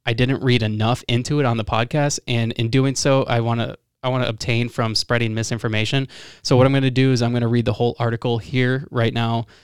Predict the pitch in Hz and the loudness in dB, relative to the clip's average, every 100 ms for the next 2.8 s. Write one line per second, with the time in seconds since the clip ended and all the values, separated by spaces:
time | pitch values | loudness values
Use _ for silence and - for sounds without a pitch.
0 | _ _ - 113 107 107 - 120 117 117 | _ _ -2 2 2 0 -2 0 2 2
1 | - 123 113 127 - - - - 123 - | 2 0 2 0 0 -4 -2 0 0 0
2 | 135 123 113 117 120 117 110 | 0 2 2 2 2 2 2